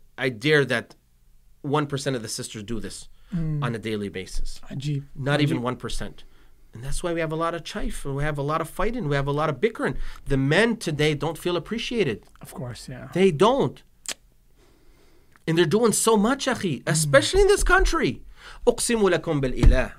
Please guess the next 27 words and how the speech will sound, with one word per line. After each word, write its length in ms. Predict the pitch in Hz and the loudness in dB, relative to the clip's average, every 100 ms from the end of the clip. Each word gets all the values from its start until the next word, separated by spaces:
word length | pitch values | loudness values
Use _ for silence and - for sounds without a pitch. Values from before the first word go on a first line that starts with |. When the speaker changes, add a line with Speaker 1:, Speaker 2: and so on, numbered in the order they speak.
| - | -6
Speaker 1:
I 120 | 127 | -2
know 240 | 143 156 151 | 2 2 0
a, 80 | 127 120 131 | -4 -6 -6
a 20 | |
lot 220 | 131 160 | 0 2
of 140 | 160 117 | 2 2
brothers 320 | 156 160 135 | 0 2 0
I 100 | 139 | 0
went 200 | 143 139 | 0 -4
to 40 | 127 | -6
school 260 | - 151 | -8 -6
with 220 | 131 117 107 | -4 -6 -8
in 80 | |
Tunisia 380 | 101 117 117 98 | -10 -8 -8 -8
back 220 | 90 98 - | -8 -10 -12
home 200 | 95 - | -16 -10
who 120 | 175 139 | -6 -4
Speaker 2:
Yeah. 60 | |
Speaker 1:
are 80 | 110 | -4
now 220 | 107 127 | -4 -6
professors 560 | 151 113 - 139 139 139 | -6 -10 -8 -8 -8 -12
teaching 420 | - 143 139 117 | -12 -12 -10 -10
in 140 | - 120 | -10 -12
college. 520 | - 104 95 - - | -10 -12 -12 -14 -10
Speaker 2:
Yeah. 240 | 185 160 131 - - - - | -8 -6 -8 -12 -20 -20 -14
Speaker 1:
He 80 | 147 | -10
says, 220 | 139 139 | -6 -8